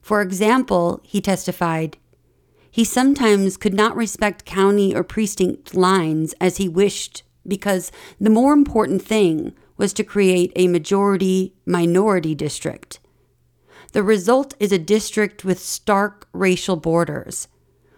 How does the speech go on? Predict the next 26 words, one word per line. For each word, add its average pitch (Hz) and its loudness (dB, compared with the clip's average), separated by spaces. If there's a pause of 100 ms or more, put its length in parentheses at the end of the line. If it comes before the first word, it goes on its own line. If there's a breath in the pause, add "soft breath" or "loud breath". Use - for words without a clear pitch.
Within 233 4
the 277 2
same 208 0
counties, 185 -2 (380 loud breath)
the 185 -4
portions 233 0
that 202 -4
fall 185 0
inside 226 0
District 180 -4
one 160 -2 (400 soft breath)
have 202 -2
black 208 0
populations 180 -2 (320 loud breath)
two 262 4
to 247 -2
three 208 0
times 190 0
larger 185 -2
than 208 2
the 202 2
portions 175 -2
placed - -6
in 185 2
neighboring 170 2
districts. - -8